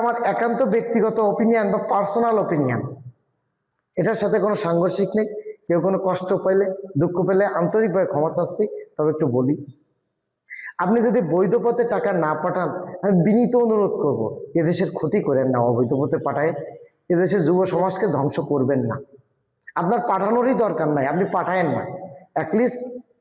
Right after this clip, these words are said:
এদেশটাকে ধ্বংস করেন না, যুব সমাজকে ধ্বংস করেন না, ছাত্র সমাজকে ধ্বংস করেন না, আপনার নিজের ছেলেকে ধ্বংস করেন না, আমার ছেলেকে ধ্বংস করেন না।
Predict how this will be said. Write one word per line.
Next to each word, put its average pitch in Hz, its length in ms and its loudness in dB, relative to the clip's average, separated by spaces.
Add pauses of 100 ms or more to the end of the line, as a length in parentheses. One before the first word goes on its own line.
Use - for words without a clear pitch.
(200)
এদেশটাকে 240 520 2
ধ্বংস 190 180 0 (120)
করেন 120 280 0
না, 95 60 -10 (1040)
যুব 214 140 2 (160)
সমাজকে 226 400 0
ধ্বংস 208 180 0 (120)
করেন 226 240 2
না, 233 60 0 (960)
ছাত্র 208 240 -2 (140)
সমাজকে 208 380 0
ধ্বংস 190 180 0 (120)
করেন 214 260 2
না, 214 60 0 (400)
আপনার 233 240 0 (120)
নিজের 208 280 4
ছেলেকে 240 340 2
ধ্বংস 208 180 0 (100)
করেন 226 280 2
না, 233 60 0 (420)
আমার 175 220 0
ছেলেকে 175 300 2
ধ্বংস 127 200 0 (100)
করেন 110 260 0
না। 101 60 -8